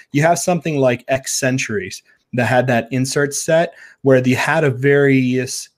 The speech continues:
n-, hard numbered, like, each character had a different hard number based on h-, what number it was in the card set. So n-, card number twenty out of a hundred card set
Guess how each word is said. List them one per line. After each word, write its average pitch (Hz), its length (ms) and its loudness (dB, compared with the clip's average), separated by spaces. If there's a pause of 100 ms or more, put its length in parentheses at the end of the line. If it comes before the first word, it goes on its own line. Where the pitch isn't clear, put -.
n-, 120 260 -2
hard 131 360 -2
numbered, 123 520 -4 (420)
like, 131 320 -2
each 175 240 -4
character 156 280 -2
had 135 140 2
a 127 160 -2
different 135 440 -4
hard 135 240 -2
number 120 200 -2
based 120 300 -6
on 117 100 -6
h-, - 60 -16 (400)
what 127 200 0
number 135 380 0
it 113 80 -2
was 110 460 -4 (260)
in 131 160 0
the 117 80 -2
card 117 380 -6
set. - 480 -4 (300)
So 123 400 -2 (240)
n-, 110 140 -6 (100)
card 165 240 2
number 156 180 0
twenty 151 400 0
out 123 140 2
of 123 80 -2
a 120 60 -2
hundred 135 400 -2
card 120 240 -6
set 143 420 -2